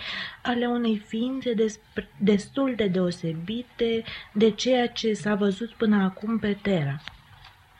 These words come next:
Este o creatură de o frumusețe rară și susține că este Hristos. Deși oarecum nu împlinește așteptările mele despre a doua venire,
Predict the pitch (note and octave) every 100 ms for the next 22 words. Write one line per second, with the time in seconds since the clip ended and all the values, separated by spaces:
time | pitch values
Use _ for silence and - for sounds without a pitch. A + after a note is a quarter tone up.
0 | - - - F3 - F#3 F3+ F3 E3 D#3
1 | G3+ B3 B3+ B3 G#3 - F3+ F3 G3+ A3+
2 | - A#3+ F#3 D3 D#3 G#3 - - - -
3 | C4 A#3+ B3 - C#4 D#4 D#4 C4+ C#4 D4+
4 | D#4 D4+ D4+ D4 - F#3+ D3+ - - _
5 | _ - - F#3 F#3 F#3+ C#4 C#4+ C#4 C4
6 | B3 B3 B3 B3 D#4 D#4+ D4 A#3 G#3+ B3
7 | - A3+ G#3 - G3 B3 B3+ A#3 G3+ G3+
8 | A3+ B3 G#3+ G3+ - F3 F3+ G#3 A3+ A3+
9 | G3 E3+ G3+ C#4